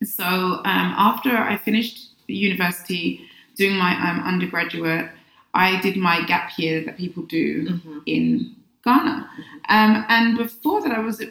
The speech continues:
Speaker 1: again, and I, I'm gonna keep coming back to it because I can't get over how important being open to what you really want can actually help bring it to life, can manifest it.
Speaker 2: Mm-hmm.
Speaker 1: And I'm gonna try not to use that word too often, but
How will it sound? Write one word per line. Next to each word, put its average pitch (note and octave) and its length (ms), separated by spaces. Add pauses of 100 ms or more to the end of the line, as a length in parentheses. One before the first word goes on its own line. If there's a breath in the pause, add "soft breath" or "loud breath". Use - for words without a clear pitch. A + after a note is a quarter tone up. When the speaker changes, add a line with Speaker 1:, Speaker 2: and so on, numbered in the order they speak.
Speaker 1:
again, C4+ 340 (480)
and C4 120
I, B3 220 (200)
I'm A#3 120
gonna C#4+ 160
keep - 200
coming B3 220
back F#3+ 240
to G3 80
it C#3 40
because G3 180
I F#3+ 80
can't C4+ 460
get - 160
over F#3+ 260
how G3+ 280 (100)
important G3+ 680 (680 soft breath)
being B3 420
open B3 360
to C4 100
what A3 140
you G#3 200
really G#3+ 340
want E3 480
can F#3+ 340
actually G#3 380
help G3 200 (280)
bring F#3+ 180
it - 140
to F3+ 100
life, E3+ 300
can F#3+ 220
manifest F3 600
it. - 260
Speaker 2:
Mm-hmm. F3 320
Speaker 1:
And - 40
I'm G3 140
gonna G3 120
try A3+ 160
not G#3+ 140
to A3 60
use G#3+ 80
that F3 140
word F3 160
too F#3 180
often, E3 300
but F3+ 220